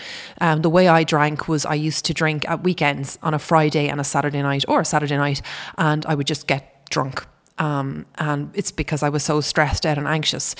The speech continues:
And then I would wake up the next day and feel so bad, um, and feel ten times worse. But when you're stressed out and anxious, you can't tell somebody, "Oh, well, look, just don't drink, just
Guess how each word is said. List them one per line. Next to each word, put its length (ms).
And 100
then 80
I 60
would 120
wake 220
up 100
the 60
next 280
day 420
and 360
feel 300
so 600
bad, 600
um, 540
and 140
feel 200
ten 220
times 380
worse. 460
But 120
when 140
you're 160
stressed 400
out 80
and 100
anxious, 540
you 140
can't 420
tell 240
somebody, 560
"Oh, 160
well, 160
look, 260
just 420
don't 200
drink, 360
just 260